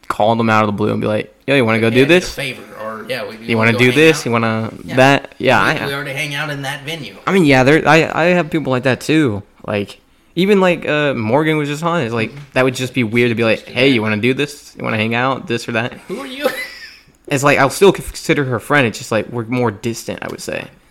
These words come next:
Speaker 2: Right.
Speaker 1: So we just kinda do our own thing. But
Speaker 2: Yeah.
Speaker 1: and I have people like that. That ma-, that would make sense, so.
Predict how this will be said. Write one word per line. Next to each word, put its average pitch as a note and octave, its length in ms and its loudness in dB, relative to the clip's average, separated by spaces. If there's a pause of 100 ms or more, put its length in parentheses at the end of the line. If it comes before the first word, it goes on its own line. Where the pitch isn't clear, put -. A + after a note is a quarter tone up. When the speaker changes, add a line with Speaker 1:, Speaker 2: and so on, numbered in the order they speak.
(120)
Speaker 2:
Right. - 260 -20
Speaker 1:
So G#2+ 120 -6
we G#2 80 -4
just - 160 -12
kinda G#2+ 160 -2
do G#2+ 140 0
our G#2+ 100 0
own G#2 160 -4
thing. G#2 400 -8 (1000)
But G1+ 340 -6 (300)
Speaker 2:
Yeah. A2 280 -18 (920)
Speaker 1:
and A2+ 120 -10
I A#2+ 60 -2
have B2+ 120 -2
people - 220 -14
like - 180 -10
that. - 320 -8 (200)
That G#2+ 100 -4
ma-, A2+ 100 -2 (100)
that A#2 120 -6
would A2 120 -6
make G2 160 -8
sense, - 320 -12
so. - 240 -14